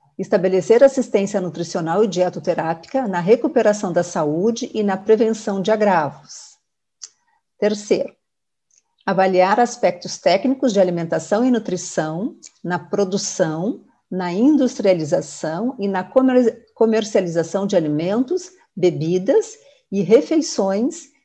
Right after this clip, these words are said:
e no desenvolvimento de novos produtos e serviços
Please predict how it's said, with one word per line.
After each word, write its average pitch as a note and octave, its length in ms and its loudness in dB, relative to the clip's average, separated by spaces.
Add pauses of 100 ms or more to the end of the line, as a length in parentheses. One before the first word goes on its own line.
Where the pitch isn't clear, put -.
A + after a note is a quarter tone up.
e G3 60 -4
no G3+ 140 0
desenvolvimento G#3+ 800 4
de F3+ 120 -2
novos E3 360 -2
produtos G3+ 680 -2
e B3 40 0
serviços A#3 680 2